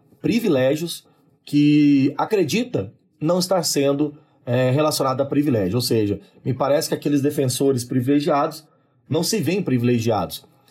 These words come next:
Se veem, na verdade, constituidores de um tipo de esforço que às vezes nem é seu. Uma das questões que nós podemos elencar é que com o desenvolvimento do neoliberalismo, né, e desse regime flexível, né, de produção, de sociedade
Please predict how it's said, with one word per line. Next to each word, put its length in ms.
Se 180
veem, 160
na 80
verdade, 420
constituidores 600
de 80
um 60
tipo 200
de 80
esforço 380
que 60
às 120
vezes 200
nem 140
é 60
seu. 380
Uma 120
das 160
questões 340
que 60
nós 140
podemos 340
elencar 600
é 80
que 120
com 120
o 40
desenvolvimento 580
do 120
neoliberalismo, 920
né, 240
e 40
desse 280
regime 380
flexível, 960
né, 180
de 80
produção, 520
de 80
sociedade 760